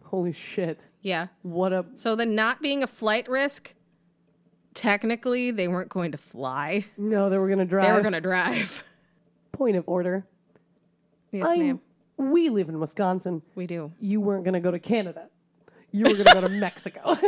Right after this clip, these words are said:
Speaker 1: <laughs> Your asses could have made it to Canada, like, six times over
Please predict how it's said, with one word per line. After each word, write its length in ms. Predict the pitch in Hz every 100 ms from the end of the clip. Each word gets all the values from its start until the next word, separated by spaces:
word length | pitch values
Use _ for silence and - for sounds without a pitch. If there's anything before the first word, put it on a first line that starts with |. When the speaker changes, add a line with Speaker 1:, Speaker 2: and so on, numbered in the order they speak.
| - 453 - 415 - 370
Speaker 1:
<laughs> 680 | - 349 - - 240 214 226
Your 280 | 285 339 311
asses 600 | 233 214 - 175 147 - - - _ _
could 240 | - 311
have 160 | 226 170
made 400 | 175 208 339 285
it 140 | -
to 100 | -
Canada, 580 | - 202 262 185 156 151 -
like, 260 | 226 208
six 420 | - - 427 - -
times 380 | 269 233 208
over 380 | 214 196 180 151